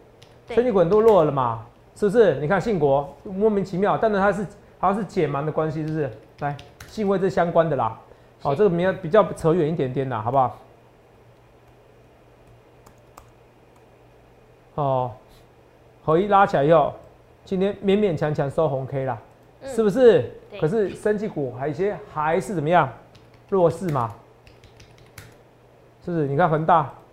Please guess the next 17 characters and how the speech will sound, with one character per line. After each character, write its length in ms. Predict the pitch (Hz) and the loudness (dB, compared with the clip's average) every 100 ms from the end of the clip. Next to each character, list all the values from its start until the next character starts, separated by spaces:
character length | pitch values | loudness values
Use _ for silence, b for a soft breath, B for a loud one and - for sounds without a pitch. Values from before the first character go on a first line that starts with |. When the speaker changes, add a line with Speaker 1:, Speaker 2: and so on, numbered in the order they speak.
| _ _ | _ _
Speaker 2:
还 100 | 143 | 2
在 120 | 180 | 2
跌 200 | 165 143 | 2 0
嘛， 280 | 135 143 131 | 0 0 0
是 100 | - | -4
不 60 | 220 | 4
是？ 80 | 294 269 - - - - _ - | 10 10 10 -4 -18 -20 _ -20
Speaker 1:
对。 160 | 190 - - _ _ - _ | -20 -20 -20 _ _ -20 _
Speaker 2:
口 240 | - 147 143 | -6 -4 2
罩 160 | 202 | 2
越 140 | 190 175 | 4 4
来 80 | |
越 80 | 165 | 2
不 100 | 165 | -2
需 300 | - - 170 | -8 -8 0
要 160 | 170 131 | 0 0
嘛。 180 | 113 | -4